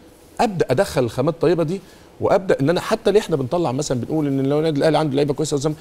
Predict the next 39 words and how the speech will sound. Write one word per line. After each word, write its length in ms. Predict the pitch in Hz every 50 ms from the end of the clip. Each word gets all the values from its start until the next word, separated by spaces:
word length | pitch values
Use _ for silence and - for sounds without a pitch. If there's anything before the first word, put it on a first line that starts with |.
| - - -
يطلعها 380 | 127 - 151 151 165 147 147 -
اه 220 | 117 139 143 131 110
سنه 260 | 107 - 156 151 135
او 120 | - 120
اتنين، 220 | 123 107 131 151 135
واللعيب 240 | 123 117 117 120 151
ده 100 | 160 160
يرجع 300 | 156 139 127 117 156 151
لك 120 | 156 143
بعد 260 | 120 110 110 113 110 120
كده 240 | 113 160 156 170 160 - - - - - - - - -
واقف 200 | 139 156 151 -
على 140 | 127 127 123
رجليه 140 | 120 123 147
بشكل 200 | 135 - 143 113
كويس. 300 | 131 131 120 110 - -
محمد 280 | 139 190 233 247 220 160
عبد 160 | 131 123 123
المنعم 320 | 139 156 185 156 127 110
النهارده 380 | 107 107 117 135 143 123 139 - - - - - - - - -
لما 220 | 101 117 120 120 120
جاب 200 | 120 165 165 135
الكروس 460 | 117 - 131 131 139 135 - - - -
والنادي 240 | 98 120 143 127
الاهلي 180 | 127 139 139 123
رجعه 200 | 113 110 135 123
تاني، 180 | - 139 135 131
ما 140 | 131 131 143
راح 120 | 156 147
سموحه 420 | - - 131 127 135 139 131 135 107
وراح 260 | 110 127 135 - - - - - - -
استوى 360 | - - - 143 151 170 170 170 - - -
ورجع 280 | 113 143 170 151 139
تاني. 280 | 104 - 147 143 131 101 87 - - - - - - -
النهارده 300 | 101 131 190 214 165 120
طالما 260 | 139 139 175 180 151
عندي 220 | 143 190 185 151
لعيبه 220 | 120 120 151 156 151
كويسه 360 | - - 131 160 160 -